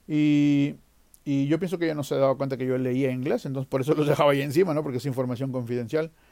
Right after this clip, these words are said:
Pero, este, lo que me funcionó mucho es que me apasionó mucho el tema de contratar a alguien que hiciera una evaluación para ver cómo podíamos mejorar, ¿sí?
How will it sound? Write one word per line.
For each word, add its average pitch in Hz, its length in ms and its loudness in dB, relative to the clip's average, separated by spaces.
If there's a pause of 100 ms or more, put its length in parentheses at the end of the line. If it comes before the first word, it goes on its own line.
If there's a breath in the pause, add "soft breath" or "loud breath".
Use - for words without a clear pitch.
(480 soft breath)
Pero, 190 340 4
este, 147 720 4 (560)
lo 151 260 4
que 151 440 2
me 147 180 -4
funcionó 151 560 -6
mucho 190 380 -4
es 175 100 -6
que 190 200 -6 (840 soft breath)
me 151 120 -2
apasionó 156 440 0
mucho 202 240 -2
el 165 80 -4
tema 185 240 0
de 175 100 -2
contratar 147 720 0
a 170 60 4
alguien 185 260 -2
que 156 140 -4
hiciera 165 240 0
una 180 80 0
evaluación 165 760 -2
para 143 160 0
ver 147 160 2
cómo 165 280 -2
podíamos 151 480 -2
mejorar, 131 600 -4 (140)
¿sí? 156 300 -6